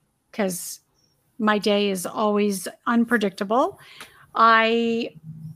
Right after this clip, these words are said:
finished my book, and I'm, I am self-publishing. I am now Crystal Woods Publishing. So I am self-publishing two books.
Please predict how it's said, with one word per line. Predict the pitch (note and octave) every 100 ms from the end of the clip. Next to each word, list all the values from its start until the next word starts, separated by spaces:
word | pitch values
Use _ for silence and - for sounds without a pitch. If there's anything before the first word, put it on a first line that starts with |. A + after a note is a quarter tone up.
| - - - - -
finished | - C4 C#4 - B3+
my | B3+
book, | A#3+ G#3+ G#3 B3 C#4+ C#4
and | A#3
I'm, | G#3+ G#3 G#3 G#3 _ _ _ _ -
I | A#3 A#3+
am | B3 A3
self-publishing. | - - C4 C4 - - G#3+ A3 A3 C4 A#3
I | G#3+
am | G3+
now | G3 A3+ F#4+ G#4+
Crystal | - C#4 C4+ - A3
Woods | G#3+ A3 -
Publishing. | - D4 A#3+ G#3+ - B3 E4+ G#4+ - - -
So | - D4 B3
I | A#3+
am | A#3+
self-publishing | A#3+ - D4 D4 - C4+ B3 B3 C4 B3 A#3+ A#3
two | A#3 C#4+
books. | A3+ G#3 C#4+ - -